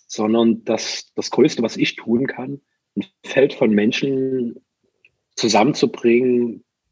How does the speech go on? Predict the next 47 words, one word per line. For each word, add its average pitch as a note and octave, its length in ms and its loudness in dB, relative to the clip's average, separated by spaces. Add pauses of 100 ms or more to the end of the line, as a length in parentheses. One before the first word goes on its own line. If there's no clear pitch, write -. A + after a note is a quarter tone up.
(120)
die A#2 200 4
eine A2+ 200 4
andere A2 240 -6
Form A#2 240 -2
von A2 220 -2
Bewusstheit, B2+ 640 -2
eine G#2 100 -6
andere A2 240 -8
Form A2 300 -2
von A2 160 -2
Lebendigkeit, B2 880 -4 (480)
eine A2+ 100 4
neue A#2 260 8
Form A#2 240 2
von A#2+ 120 -2
Menschsein G#2+ 420 0
in G#2 80 2
diese G2+ 220 -2
Welt G#2+ 260 -2
bringen B2+ 260 0
und G#2 160 -4
dieses A#2 300 -2
Feld A2+ 340 0
sich - 160 -8
immer A2 180 -2
weiter A2 240 -2
ausdehnt. F#2+ 560 -6 (760)
Und G2 80 -12
das - 80 -8
sind A#2+ 100 2
so A2+ 80 4
die G#2 100 2
beiden G#2+ 260 2
Dinge, A2 200 2
die G#2 120 -4
mich G#2+ 140 -4
gerade G#2 280 -2
sehr G#2 500 -4 (560)
faszinieren, A2+ 500 0
begeistern A2+ 640 -4
und G#2+ 260 -2
die A#2+ 60 0
für B2+ 120 2
mich A2 160 0
unmittelbar A2+ 480 0
damit G#2+ 240 -2
zu-, - 140 -10